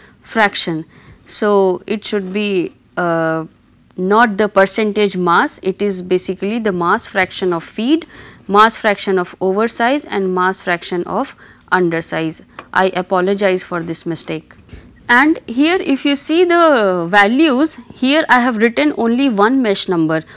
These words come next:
on which material is retained. So, from four to two hundred, wherever material is retained as far as feed, oversize and undersize is concerned, that values are shown in this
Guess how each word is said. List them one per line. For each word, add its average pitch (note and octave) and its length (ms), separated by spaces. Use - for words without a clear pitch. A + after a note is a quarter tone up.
on A#3 220
which C#4 220
material A3 560
is C4+ 280
retained. F3 680
So, D4 440
from A3 320
four C#4 320
to C#4+ 180
two C#4+ 220
hundred, A3+ 600
wherever A3 600
material B3 520
is G#3 160
retained A#3+ 720
as G3+ 200
far G3+ 180
as G#3 220
feed, A#3+ 400
oversize G#3+ 640
and G3+ 160
undersize G3+ 640
is G3 120
concerned, A#3 540
that F#3 360
values F3 600
are F3 180
shown E3+ 380
in D#3 220
this G#3+ 300